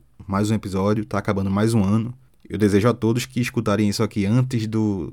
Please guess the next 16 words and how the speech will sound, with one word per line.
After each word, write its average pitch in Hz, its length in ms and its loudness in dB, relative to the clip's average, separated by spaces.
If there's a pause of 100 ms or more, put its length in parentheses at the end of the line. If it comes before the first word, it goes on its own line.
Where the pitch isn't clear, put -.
dia 95 220 -4
trinta 104 240 -6
e 98 40 -2
um, 87 180 -6
feliz 101 260 -2
ano 107 160 2
novo. 104 340 -2 (720)
Aos 123 220 0
que - 100 -2
ouvirem 117 300 4
depois, 90 600 -2 (380)
um - 60 -14
feliz 117 260 2
ano 117 140 2
novo 101 160 2
também. 95 400 -4